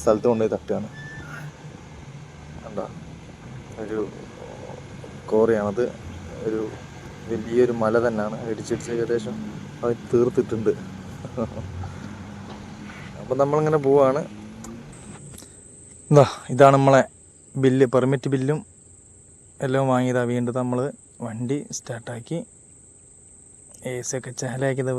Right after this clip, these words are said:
ഉഷാറാക്കി നമ്മൾ പോവാണ്. നമുക്ക് ഏകദേശം നൂറ്, നൂറ്റിപ്പത്ത് കിലോമീറ്റർ അടുത്ത് ഓടാണ്ട്. നമ്മളിപ്പോൾ ഞാൻ പറഞ്ഞല്ലോ, കർണാടക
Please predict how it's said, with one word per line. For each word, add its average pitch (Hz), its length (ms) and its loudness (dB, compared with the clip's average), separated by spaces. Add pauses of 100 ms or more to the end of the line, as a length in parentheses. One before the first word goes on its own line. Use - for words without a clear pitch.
ഉഷാറാക്കി 131 720 2
നമ്മൾ 123 180 2 (160)
പോവാണ്. 127 320 0 (2000)
നമുക്ക് 165 240 6
ഏകദേശം 165 440 10 (920)
നൂറ്, 160 420 6 (380)
നൂറ്റിപ്പത്ത് 131 480 0
കിലോമീറ്റർ 120 340 2
അടുത്ത് 120 180 -2
ഓടാണ്ട്. 107 300 -4 (1400)
നമ്മളിപ്പോൾ 123 320 -2
ഞാൻ 131 140 0
പറഞ്ഞല്ലോ, 127 340 2 (800)
കർണാടക 131 440 2